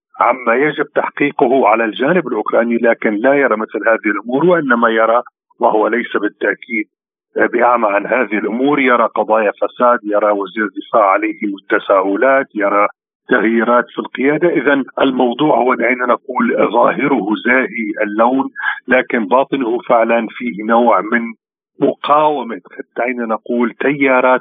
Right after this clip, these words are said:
بدأ يرتفع صوتها بأن ما نفعله في أوكرانيا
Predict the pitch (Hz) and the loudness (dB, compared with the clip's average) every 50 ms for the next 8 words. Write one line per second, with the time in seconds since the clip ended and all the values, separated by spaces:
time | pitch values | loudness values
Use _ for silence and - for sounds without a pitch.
0 | - - 107 117 113 131 113 107 113 117 117 117 - - - 104 - - 104 - | -2 -4 -4 -2 0 0 0 2 2 2 0 -2 -2 -2 -4 -2 0 -2 -2 -2
1 | - - 117 110 107 - - 110 101 104 110 107 104 - - _ _ _ _ - | -2 -4 -4 -4 -4 -4 -4 -2 0 2 2 2 2 -2 -6 _ _ _ _ -6
2 | - 110 - 123 120 120 113 113 107 107 107 107 107 101 - - 113 107 127 147 | -4 0 0 0 0 2 2 2 2 2 0 0 0 -2 -2 0 0 0 2 0
3 | 151 123 - 95 92 - - - 135 135 131 131 - - 123 127 127 123 127 127 | 0 -4 -6 -8 -12 -14 -10 -8 -6 -4 -4 -4 -4 -2 0 0 2 2 2 2
4 | 127 127 - | 2 2 0